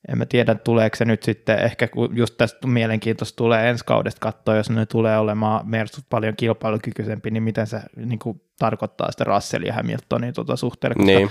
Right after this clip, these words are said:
Speaker 2: kyllä.
Speaker 1: Russellista ei kuitenkaan vä-, välttämättä tuu sellaisia viboja, että ehkä on silleen kaikista niinku jotenkin anteeksi antavaisin ju-, kilpan ajaja, et
Speaker 2: Joo, ja onhan se, onhan siellä tavallaan niinku Hamiltonin ja Russellin välillä tälläkin kaudella ollut jo vähän sellaista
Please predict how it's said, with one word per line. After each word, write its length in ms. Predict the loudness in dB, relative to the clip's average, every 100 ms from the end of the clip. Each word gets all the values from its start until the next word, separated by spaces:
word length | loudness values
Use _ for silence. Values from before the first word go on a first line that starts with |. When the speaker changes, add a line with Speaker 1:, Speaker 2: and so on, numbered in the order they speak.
| 0
Speaker 2:
kyllä. 160 | 2 6
Speaker 1:
Russellista 600 | 6 6 4 2 2 2
ei 80 | 4
kuitenkaan 540 | 2 2 2 2 4
vä-, 180 | 0 -2 -20 -20 -2
välttämättä 640 | 2 2 2 2 2 0 -4
tuu 160 | -2 -2
sellaisia 500 | 0 2 4 2 2
viboja, 360 | 0 2 2
että 140 | 2 -2
ehkä 240 | -4 -2
on 120 | -2
silleen 380 | -2 -4 -2 -2
kaikista 460 | -2 -4 -4 -6 -4
niinku 320 | -4 -4 -4
jotenkin 400 | -4 -6 -8 -2
anteeksi 400 | -2 0 -2 2
antavaisin 720 | 0 0 -2 -4 -2 -6 -8 _ _ _ -2
ju-, 120 | -2 2
kilpan 400 | 2 4 2 0
ajaja, 420 | 0 2 2 0 -4
et 140 | 4
Speaker 2:
Joo, 160 | 8 8
ja 220 | 10 8
onhan 200 | 8 6
se, 120 | 6
onhan 240 | 6 6 6
siellä 140 | 6
tavallaan 320 | 6 8 6
niinku 140 | 6 4
Hamiltonin 520 | 6 4 4 4 6
ja 60 | 6
Russellin 420 | 4 4 2 4
välillä 240 | 4 4
tälläkin 360 | 4 2 2 4
kaudella 320 | 4 6 6
ollut 320 | 6 6 6
jo 140 | 4 4
vähän 280 | 2 2 -2
sellaista 380 | -2 -4 -6